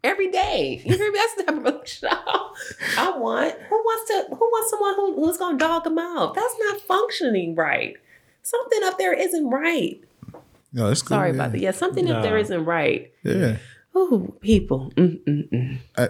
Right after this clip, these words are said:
Speaker 2: I was just telling Meech, like, a lot of times people preferences
Speaker 1: Mm-hmm.
Speaker 2: plays a role in
Speaker 1: What?
Speaker 2: relationships as well.
Speaker 1: Yeah.
Speaker 2: Because like he said, that same woman that's making six figures, is she looking for a guy that's the same as her?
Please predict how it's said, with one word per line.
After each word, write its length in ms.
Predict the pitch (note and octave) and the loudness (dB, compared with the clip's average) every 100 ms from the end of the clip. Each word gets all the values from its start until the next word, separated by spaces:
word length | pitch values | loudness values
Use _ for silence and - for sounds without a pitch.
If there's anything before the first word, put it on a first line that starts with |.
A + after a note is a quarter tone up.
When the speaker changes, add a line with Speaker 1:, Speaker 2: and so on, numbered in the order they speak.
| A2 | 2
Speaker 2:
I 40 | B2 | 0
was 140 | D3 | 0
just 160 | A#2+ - | -2 2
telling 320 | B2+ A#2+ A2+ | 4 4 2
Meech, 260 | B2+ B2+ A#2 | 0 0 0
like, 240 | G#2 F2 | 0 0
a 80 | C2 | 0
lot 200 | F2 A#2+ | 0 0
of 80 | C3 | 0
times 360 | - A2 G#2+ G2 | 2 2 2 -2
people 320 | - D3 B2+ - | -2 -2 -2 -6
preferences 840 | - D#3 - A2+ F2+ A2 F#2+ - _ | 2 4 4 0 -2 -4 -4 -6 _
Speaker 1:
Mm-hmm. 420 | G3 F#3+ F#3 F3 A#3+ _ - | 2 4 2 -2 -8 _ -2
Speaker 2:
plays 280 | B2 A2+ | 0 2
a 60 | G#2+ | 0
role 360 | G#2+ A2+ A2 A2 | 0 2 2 0
in 400 | G#2+ G2 F#2+ F#2+ - _ _ - | 0 -2 -2 -6 -10 _ _ -2
Speaker 1:
What? 260 | F3 E3+ - - | 0 0 -4 -6
Speaker 2:
relationships 760 | A2+ A#2 C#3+ - A2+ - G#2+ | -2 2 2 0 -2 -2 0
as 120 | G#2+ G2+ | -2 0
well. 380 | A2+ D3+ G2+ - - _ _ _ _ _ - _ | 2 2 0 -8 -20 _ _ _ _ _ -20 _
Speaker 1:
Yeah. 420 | G3 F#3+ F#3 G3 - _ _ | 2 2 0 -8 -14 _ _
Speaker 2:
Because 260 | B2 C3 A#2 | 0 0 2
like 160 | A#2 | 0
he 100 | B2+ | 0
said, 240 | A#2 D3+ C3 | -2 0 2
that 120 | A2+ | 0
same 320 | - C3 A#2+ | 0 2 2
woman 260 | C3+ B2 G#2+ | 2 0 0
that's 160 | F#2+ | 0
making 280 | G#2+ G2+ - | 0 0 -2
six 340 | - - A#2+ - | 0 4 2 2
figures, 640 | - G#2 F2 E2 - - - - - - | 4 4 2 -4 -6 -6 -10 -10 -10 -4
is 120 | G2+ | -4
she 180 | - B2 | 0 2
looking 260 | B2 A2+ | 2 0
for 340 | A2 A#2 G#2+ F#2+ | -4 0 0 0
a 20 | |
guy 580 | F2+ G#2 A#2+ A#2 G#2+ G2+ | -4 -2 2 2 0 -2
that's 260 | G2 F2+ - - | -2 -4 -12 -8
the 80 | G#2+ | -2
same 480 | - D3 C#3+ C#3 | 0 2 2 0
as 120 | A#2+ - | -2 -4
her? 520 | - D#3+ D3 G#2 | -2 0 2 -2